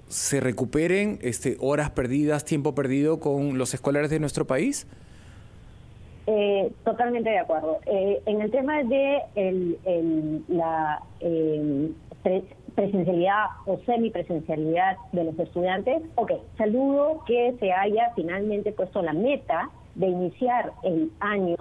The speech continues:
Speaker 2: eh, lectivo veinte veintidós con el cien por ciento de los estudiantes. Sin embargo, eso no quita que estos dos años han impactado negativamente en el logro de aprendizaje de estudiantes, en su salud física y en su salud mental.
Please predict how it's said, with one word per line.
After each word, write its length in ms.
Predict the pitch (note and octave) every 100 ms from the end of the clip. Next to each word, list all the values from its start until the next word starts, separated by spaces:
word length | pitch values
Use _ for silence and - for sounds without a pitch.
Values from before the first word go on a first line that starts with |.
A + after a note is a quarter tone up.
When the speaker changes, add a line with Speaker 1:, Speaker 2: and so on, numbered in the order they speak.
| F3+ F#3+ F3
Speaker 2:
eh, 240 | E3 D3+
lectivo 520 | D#3+ D#3 A3+ B3 D#3 C#3+
veinte 360 | D3 F#3 G#3+ A3+
veintidós 400 | A3+ G3 F#3+ A3+
con 140 | A3+
el 100 | D#3
cien 160 | F#3 F3
por 140 | E3+
ciento 240 | - D#3+ F3
de 80 | D#3+
los 120 | D#3+
estudiantes. 580 | C#3+ D3 C3 - - - - - - - - -
Sin 100 | F3+
embargo, 400 | F3+ G3+ B3+ C4+ -
eso 320 | G3 G#3 A#3+ A3+
no 480 | F#3+ F#3 F3+ A#3
quita 520 | - C#4+ C4+ D3 D#3+ A#3+ - - - -
que 200 | F#3 - -
estos 380 | G3+ G#3+ C#4 A#3+
dos 240 | A3+ C4+
años 400 | B3 F#3+ D#3 D#3 D#3 -
han 220 | F#3+ A3
impactado 600 | A3 F3 - G3+ G3 E3
negativamente 920 | D#3+ D3+ D3 F3+ G#3 A#3+ G3+ D#3+ D#3+ -
en 120 | D#3+
el 100 | C3+
logro 220 | E3 B3
de 80 | D4+
aprendizaje 520 | C4+ B3 G#3+ A3 A3
de 140 | A3+ F#3
estudiantes, 760 | - E3+ E3 F#3+ E3+ E3 G3+ - - - - - - -
en 260 | A3+ D#4+
su 80 | D#4
salud 300 | B3+ A3 A3 -
física 520 | G#3+ F#3+ G#3 G#3 G#3+ -
y 120 | E3+
en 140 | E3+
su 100 | G#3
salud 260 | G3+ D#3 D#3+
mental. 460 | D#3+ D3+ C#3 A2+